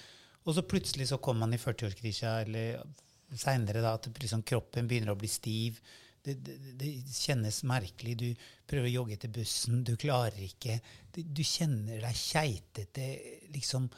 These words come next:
klønete og, og utilfreds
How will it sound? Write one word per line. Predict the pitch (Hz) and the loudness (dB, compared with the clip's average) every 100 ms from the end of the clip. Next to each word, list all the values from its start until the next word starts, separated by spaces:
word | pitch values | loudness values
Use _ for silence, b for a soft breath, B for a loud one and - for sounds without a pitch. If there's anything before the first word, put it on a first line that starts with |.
| B B B | B B B
klønete | - 147 151 120 95 92 95 - 139 147 | 0 4 6 6 2 -2 -4 0 2 2
og, | 143 131 - 127 | -2 -4 -4 -6
og | 123 127 127 - - _ _ _ _ _ _ | -4 -4 -6 -12 -20 _ _ _ _ _ _
utilfreds | 175 127 - _ _ 117 98 - 147 170 - - | 0 0 -4 _ _ 0 0 -6 -4 -4 -6 -10